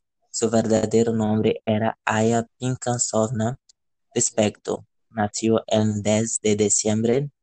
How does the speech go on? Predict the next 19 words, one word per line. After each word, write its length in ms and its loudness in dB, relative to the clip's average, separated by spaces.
de 140 -2
mil 440 0
novecientos 960 -6
veinte, 640 -4
veinte, 580 0
en 120 -2
la 140 -2
ciudad 600 -2
ucraniana 680 -2
de 440 0
Chechelinki. 1000 -2
Quizás 400 -2
pensarte 600 -4
que 200 -2
era 200 0
brasileña. 680 0
Después 460 -2
de 120 0
todo, 500 -2